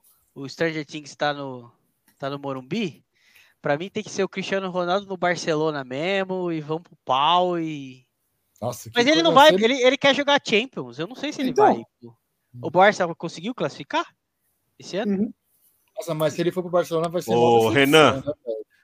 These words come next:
Speaker 3: Hum.
Speaker 4: Renan, se vocês pudessem es-, é, se vocês pudessem escolher de última hora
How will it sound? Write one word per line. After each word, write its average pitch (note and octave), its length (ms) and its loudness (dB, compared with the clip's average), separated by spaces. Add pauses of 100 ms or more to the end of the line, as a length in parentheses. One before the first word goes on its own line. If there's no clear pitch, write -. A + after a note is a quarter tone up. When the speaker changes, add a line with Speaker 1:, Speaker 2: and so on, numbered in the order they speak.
Speaker 3:
Hum. F#4+ 220 0
Speaker 4:
Renan, A#4 300 4 (300)
se - 180 -12
vocês D#3 420 4
pudessem D3+ 600 4
es-, - 140 -8 (260)
é, A2 280 -6
se - 180 -6
vocês C3+ 340 -2
pudessem B2+ 880 -4 (480)
escolher B2 680 -2
de A2+ 120 -10
última C#3+ 380 -4
hora B2 340 0